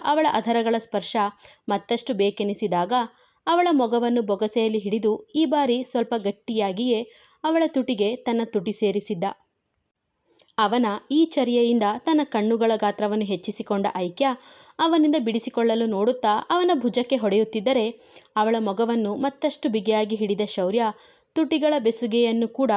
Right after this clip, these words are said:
ದೀರ್ಘ ಮಾಡುತ್ತಾ ಹೋದಂತೆ, ನಿಮಿಷಗಳು ಕಳೆದಂತೆ ನಿಧಾನವಾಗಿ ಅವನಿಗೆ ಸ್ಪಂದಿಸುವ ಐಕ್ಯ ಅವನ ಹಿಂದಲೆಯ ಕೂದಲನ್ನು ತನ್ನ ಮುಷ್ಟಿಯಲ್ಲಿ ನಲುಗಿಸುತ್ತಾಳೆ. ಅವಳ ಸಕಾರಾತ್ಮಕ ಸ್ಪಂದನೆಯಿಂದ ಮತ್ತಷ್ಟು ಉತ್ತೇಜಿತನಾದ ಶೌರ್ಯ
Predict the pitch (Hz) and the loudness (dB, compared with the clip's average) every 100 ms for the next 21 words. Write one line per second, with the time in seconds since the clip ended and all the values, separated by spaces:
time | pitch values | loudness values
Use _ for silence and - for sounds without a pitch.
0 | 214 185 233 233 233 226 208 208 214 214 | 0 -4 -2 0 0 -2 -2 -2 -2 -2
1 | 202 185 233 233 208 220 _ _ _ _ | -2 -2 -2 0 -2 -4 _ _ _ _
2 | - 285 302 311 269 269 262 214 208 208 | -2 2 2 2 2 0 0 -2 0 -4
3 | 214 208 190 196 214 220 208 208 185 202 | -4 -2 -2 -2 0 0 0 0 0 -2
4 | - 294 269 262 262 214 208 208 220 220 | 0 0 2 0 -2 -2 -2 -2 -2 -2
5 | 196 180 269 269 240 - - _ - 294 | -2 -4 -2 -2 -4 -12 -20 _ -4 0
6 | 302 302 262 240 240 233 233 233 220 208 | 2 2 2 2 2 2 0 0 0 0
7 | 226 233 214 240 330 320 285 226 - 247 | 0 0 -2 -2 0 2 2 0 -4 -2
8 | 220 202 233 190 185 185 196 196 - 190 | -2 0 -2 -2 -4 -4 -8 -8 -2 -2
9 | 190 - _ _ _ _ _ _ _ _ | -2 -8 _ _ _ _ _ _ _ _
10 | _ _ _ _ _ _ _ _ _ _ | _ _ _ _ _ _ _ _ _ _
11 | 220 226 214 208 185 220 247 247 262 254 | -2 0 0 -4 -2 0 0 0 -2 -4
12 | 254 - 294 285 302 294 277 240 240 277 | -6 -2 0 2 2 2 2 0 -2 -2
13 | 339 - 294 - - 220 - 247 240 226 | -4 -2 -4 -4 -6 -6 -2 -2 -2 -6
14 | 226 220 220 - 185 214 | -4 -4 -6 -4 -2 0